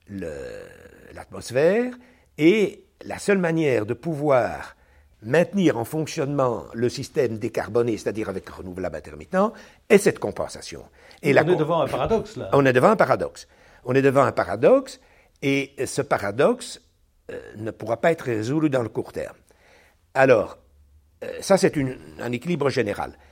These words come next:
Speaker 1: Maintenant, tant que la pénétration du renouvelable, donc éolien photovoltaïque, est, n'est pas trop élevée, ce qui est le cas en Belgique. En Belgique, bah,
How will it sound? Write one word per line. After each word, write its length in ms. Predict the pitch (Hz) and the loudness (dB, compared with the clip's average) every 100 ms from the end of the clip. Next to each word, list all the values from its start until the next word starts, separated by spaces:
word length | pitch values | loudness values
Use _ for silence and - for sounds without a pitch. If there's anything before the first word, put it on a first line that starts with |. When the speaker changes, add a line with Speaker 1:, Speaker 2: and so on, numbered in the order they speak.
| _ | _
Speaker 1:
Maintenant, 540 | 135 135 202 180 95 - _ _ _ - - | -6 0 4 4 2 -8 _ _ _ -16 2
tant 240 | 214 220 | 4 4
que 120 | 202 160 | 4 2
la 160 | 131 | 2
pénétration 680 | 127 196 180 - 135 190 185 | 2 2 2 -2 -4 -4 -4
du 100 | 135 | -2
renouvelable, 560 | 127 123 104 73 - | -2 -2 -4 -6 -6
donc 180 | 110 107 | -8 -4
éolien 340 | 143 120 131 143 | 0 2 0 -2
photovoltaïque, 680 | 120 113 107 85 71 - _ _ _ _ _ _ _ | -6 -8 -8 -8 -12 -14 _ _ _ _ _ _ _
est, 260 | 160 143 135 | 2 2 2
n'est 120 | 131 | 0
pas 160 | 135 208 | 0 -2
trop 200 | - 196 | -2 0
élevée, 380 | 147 113 95 - - _ _ _ _ _ _ _ | 0 -2 -6 -8 -16 _ _ _ _ _ _ _
ce 140 | - | -4
qui 140 | 135 143 | -2 0
est 40 | |
le 80 | 123 | 0
cas 180 | 123 170 | 0 -2
en 100 | 110 | 0
Belgique. 400 | 127 117 110 - | -4 -4 -6 -6
En 100 | 95 | -8
Belgique, 420 | 101 107 131 101 | -6 -4 -4 -4
bah, 320 | 73 - - | -12 -16 -20